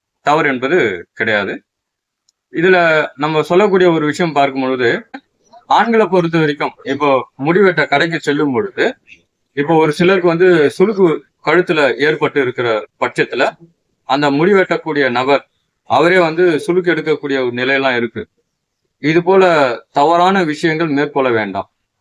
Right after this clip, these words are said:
அவ்வாறு எடுக்கும் பொழுது சில பாதிப்புகள் நம்மளுடைய நரம்புக்கும் சரி, நம்மளுடைய கழுத்து பகுதிக்கும் ஏற்படக்கூடிய ஒரு நிலையை பார்க்கலாம். அதனால ஒரு சில ஆபத்துகள் வரக்கூடிய ஒரு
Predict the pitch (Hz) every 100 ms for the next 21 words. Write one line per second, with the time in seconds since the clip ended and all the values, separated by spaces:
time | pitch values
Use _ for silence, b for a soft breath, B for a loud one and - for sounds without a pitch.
0 | _ 113 143 170 196 175 185 190 156 123
1 | 113 226 - _ _ _ - 170 160 127
2 | 123 156 185 160 147 117 - _ _ _
3 | 110 120 131 135 127 117 107 95 - _
4 | - 104 120 151 156 156 170 139 143 208
5 | 226 _ _ 113 117 120 113 101 - 139
6 | 160 156 143 127 123 120 214 185 127 151
7 | 156 139 131 127 120 117 110 107 98 98
8 | 120 139 131 113 104 - 165 233 _ _
9 | _ _ 123 143 165 190 175 156 143 147
10 | 127 113 127 156 165 160 151 156 107 123
11 | 135 143 135 123 113